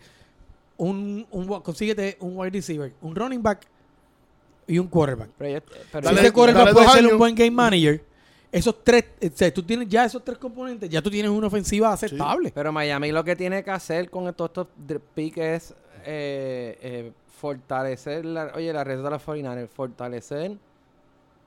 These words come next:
Speaker 2: tanto el defensive lineman como el offensive
Speaker 3: No,
Speaker 2: line.
Speaker 3: yo creo que es tiempo de buscar talento afuera. Yo, eh, eh, la defensa de ellos no está tan mala.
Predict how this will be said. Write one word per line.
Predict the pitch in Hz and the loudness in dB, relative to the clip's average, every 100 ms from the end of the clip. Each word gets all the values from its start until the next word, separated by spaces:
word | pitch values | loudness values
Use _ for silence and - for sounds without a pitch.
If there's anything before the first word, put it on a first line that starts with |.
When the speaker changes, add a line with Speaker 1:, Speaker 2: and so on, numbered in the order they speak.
| _ _ _ | _ _ _
Speaker 2:
tanto | - 120 113 | -14 -14 -12
el | 117 | -14
defensive | 117 120 - 110 | -12 -14 -16 -12
lineman | 113 165 208 | -10 -10 -10
como | 170 143 123 | -10 -10 -10
el | |
offensive | 107 110 131 170 | -12 -14 -8 -4
Speaker 3:
No, | 170 165 160 | 0 2 4
Speaker 2:
line. | |
Speaker 3:
yo | 165 | 2
creo | 175 185 | 4 2
que | |
es | 180 | 0
tiempo | 185 170 185 | -2 0 0
de | 180 | 0
buscar | 175 170 | 0 -4
talento | 170 165 156 | -2 -4 -4
afuera. | 139 135 127 123 _ _ _ 147 | -6 -8 -10 -12 _ _ _ -8
Yo, | 156 - | -8 -8
eh, | 185 - | -14 -12
eh, | 185 175 175 175 170 175 _ _ | -6 -2 0 0 0 -4 _ _
la | 185 | -4
defensa | 180 214 247 | 0 0 -2
de | 247 | -2
ellos | 233 | -2
no | 226 | -2
está | 214 | -4
tan | |
mala. | 175 160 147 151 | -2 -2 -4 -6